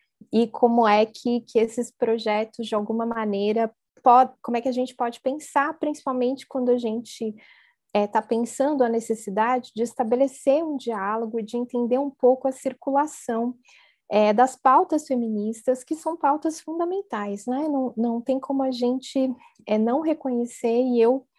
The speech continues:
na verdade, como, né, uma mulher feminista, é, entendo o quanto isso é significativo e fico sempre pensando como é que faz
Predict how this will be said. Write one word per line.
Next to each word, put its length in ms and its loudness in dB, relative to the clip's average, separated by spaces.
na 100 0
verdade, 600 -4
como, 840 0
né, 220 -2
uma 180 -4
mulher 400 -2
feminista, 960 -2
é, 160 0
entendo 720 0
o 40 -2
quanto 460 -4
isso 460 -4
é 80 -4
significativo 1000 -4
e 60 2
fico 260 -6
sempre 380 2
pensando 560 0
como 240 0
é 60 -2
que 180 -6
faz 640 -2